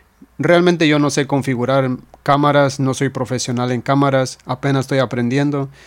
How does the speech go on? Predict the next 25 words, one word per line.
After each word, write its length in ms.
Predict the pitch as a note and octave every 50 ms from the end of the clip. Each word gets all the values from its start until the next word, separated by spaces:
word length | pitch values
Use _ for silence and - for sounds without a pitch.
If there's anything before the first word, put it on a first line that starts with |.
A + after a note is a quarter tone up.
| - - - _ _ -
Entonces, 840 | C#3 C3+ C3 A#2+ D3 C#3+ C#3+ D3 C3+ - D3+ C#3+ C3+ C3 - - _ _ - - _ _ _ -
estoy 280 | C3+ A#2+ - D3 D3+
usando 400 | D3 C#3 - - D3 D3 D3 D3
una 180 | D3 D3 D3 C3+
cámara 680 | - C#3 C3+ C#3 C#3 C3+ C3 B2+ B2+ B2 B2 A#2+ A2+ A#2
Sony 520 | - - - - D3 D3 C#3+ C#3+ C#3 C3+ B2
Z 300 | - D3 C3+ C#3 C#3+ C3+
V 200 | B2 C3+ C3+ C#3
uno, 420 | C#3 D3+ E3 E3+ F3 F3 F3 F3 _ _ _ _ _ _ _ _ _ _ _ _ _ _ -
que 220 | - - C#3 B2+ A#2+
fue 180 | - C#3+ C3+
creado 340 | C#3 C3 C#3 C#3 C#3 C3+ B2+
para 200 | - C3 B2+ B2+
hacer 240 | B2 - - C#3 C3+
vlogs 400 | A2+ C3 C3+ D3 D3 C3+ C3 -
y 80 | C3+
todo, 360 | - - C#3 D3 D#3 D#3+ D#3 C3+
y 120 | A#2+ B2
tengo 340 | - C#3+ C3+ B2+ C3 C3 C3
otra 280 | C3 B2 C3+ C#3 C3
cámara 380 | - C3+ B2+ B2+ B2+ B2 B2 A#2+
que 220 | - - B2+ B2+
es 80 | B2+ A#2
Sony 380 | - C#3+ C3 B2+ B2+ C3 B2 A#2
Z 720 | - - C3+ B2 - - B2+ A#2+ A#2 A#2 A2+ G#2+ F#2+ E2